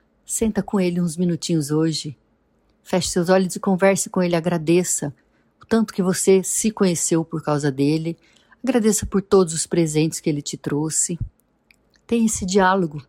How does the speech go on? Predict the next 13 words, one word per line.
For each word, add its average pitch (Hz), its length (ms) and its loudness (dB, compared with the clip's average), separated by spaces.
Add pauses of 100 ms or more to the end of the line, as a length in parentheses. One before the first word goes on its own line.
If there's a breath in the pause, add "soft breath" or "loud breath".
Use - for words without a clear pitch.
Tenho 147 120 0
certeza 190 680 2
que - 80 -10
você 170 240 0
vai 160 160 4
aprender 156 400 0
mais 180 460 2
alguma 185 320 0
coisa 160 240 -2
sobre 170 320 -4
você. - 440 -8 (1000 soft breath)
Faz 175 180 2
sentido? 151 580 2